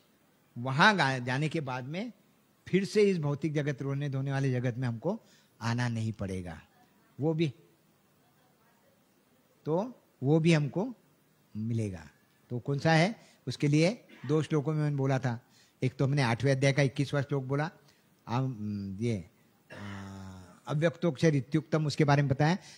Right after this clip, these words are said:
दूसरा है पन्द्रहवें अध्याय के छठे श्लोक में भी भगवान बताते हैं। पन्द्रहवें अध्याय के छठे श्लोक में क्या बोलते हैं? "न तद्भासते सूर्यो न शशांको न पावका, यद गत्वा न निवर्तन्ते तद्धाम परमम।" अपने धाम के बारे में बता रहे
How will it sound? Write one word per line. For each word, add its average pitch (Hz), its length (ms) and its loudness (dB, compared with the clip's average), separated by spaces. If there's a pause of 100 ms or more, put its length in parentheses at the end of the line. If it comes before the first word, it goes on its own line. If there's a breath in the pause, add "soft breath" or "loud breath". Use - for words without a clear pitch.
(140 loud breath)
दूसरा 160 300 4
है 190 140 8
पन्द्रहवें 170 400 4
अध्याय 170 220 4
के 185 100 2
छठे 156 340 0
श्लोक 147 220 0
में 151 180 0
भी 143 60 -2
भगवान 120 360 0
बताते 98 360 0
हैं। 87 80 -6 (380 soft breath)
पन्द्रहवें 147 340 10
अध्याय 156 140 8
के 156 100 6
छठे 139 280 6
श्लोक 147 180 4
में 160 100 4
क्या 151 120 8
बोलते 147 260 6
हैं? 202 100 4 (800 soft breath)
"न 190 100 12
तद्भासते 180 720 4
सूर्यो 160 420 0
न 170 120 -2
शशांको 143 520 -4
न 156 100 -2
पावका, 120 520 -2 (320 loud breath)
यद 170 220 8
गत्वा 170 360 6
न 220 160 2
निवर्तन्ते 165 560 2
तद्धाम 123 540 -2
परमम।" 101 380 -6
अपने 95 300 -4
धाम 123 240 -2
के 139 100 -2
बारे 127 180 0
में 123 80 -4
बता 110 180 -8
रहे 87 140 -12